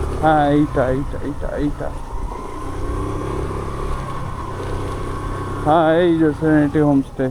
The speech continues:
এইটা। ये, हाँ?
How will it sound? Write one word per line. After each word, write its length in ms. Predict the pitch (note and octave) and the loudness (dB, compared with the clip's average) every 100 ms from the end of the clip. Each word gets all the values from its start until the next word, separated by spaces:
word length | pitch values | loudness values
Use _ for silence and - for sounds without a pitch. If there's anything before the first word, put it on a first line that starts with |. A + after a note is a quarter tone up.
| C3 | 0
এইটা। 300 | C#3 C#3 A#2+ - - - - - - - - - - - - - - - - - - - - - - - C#3+ C3+ | -2 0 -4 -6 -16 -16 -18 -20 -20 -20 -20 -20 -20 -18 -18 -18 -18 -20 -20 -20 -20 -20 -20 -20 -20 -14 -6 2
ये, 160 | C#3 D3 C#3 C3 - - - | 4 6 4 2 -4 -16 2
हाँ? 160 | E3 | 4